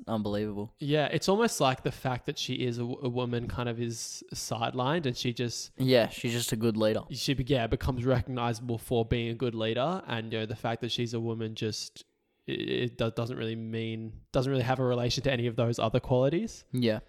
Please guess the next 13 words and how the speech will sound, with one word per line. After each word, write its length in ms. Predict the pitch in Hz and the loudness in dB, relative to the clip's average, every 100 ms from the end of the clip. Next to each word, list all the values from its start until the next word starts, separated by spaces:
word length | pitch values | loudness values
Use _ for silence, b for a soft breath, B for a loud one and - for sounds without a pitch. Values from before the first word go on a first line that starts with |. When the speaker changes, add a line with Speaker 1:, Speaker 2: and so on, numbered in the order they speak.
| _ _ _ _ | _ _ _ _
Speaker 2:
Um, 400 | 113 110 110 117 | -6 -4 -4 -6
so 160 | - 151 | -2 2
I, 200 | 135 143 | 4 4
yeah, 160 | 165 135 | 4 4
I 80 | |
think 200 | 147 190 | 4 4
a 60 | 151 | 4
really 360 | 131 139 135 127 | 6 4 4 2
good, 440 | 131 127 120 113 _ _ _ _ _ | 2 0 0 -6 _ _ _ _ _
uh, 180 | 123 120 | 4 4
outcome 580 | 127 120 - - 120 113 | 4 2 0 -2 -2 -4
for, 600 | - 127 110 110 110 113 - - - 120 | -4 -2 0 0 0 -4 -8 -14 -8 -2
uh, 140 | 120 | -2